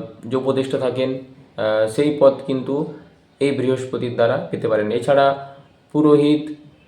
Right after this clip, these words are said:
ধর্মযাজক এবং এছাড়াও ব্যাংকের চাকরিও এই ব্যক্তি করে থাকতে পারে দশমভাবে যদি শুভ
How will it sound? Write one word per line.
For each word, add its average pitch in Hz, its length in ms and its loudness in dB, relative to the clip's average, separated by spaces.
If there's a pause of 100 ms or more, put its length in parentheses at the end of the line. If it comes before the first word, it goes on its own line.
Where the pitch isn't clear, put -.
(220)
ধর্মযাজক 135 680 4 (920)
এবং 120 640 4 (280)
এছাড়াও 139 640 4 (1080)
ব্যাংকের 139 720 2 (800)
চাকরিও 135 540 0 (760)
এই 156 140 4
ব্যক্তি 143 340 2
করে 120 200 2
থাকতে 131 300 -2
পারে 151 300 0 (500)
দশমভাবে 139 800 0 (100)
যদি 120 280 -2 (400)
শুভ 139 260 -2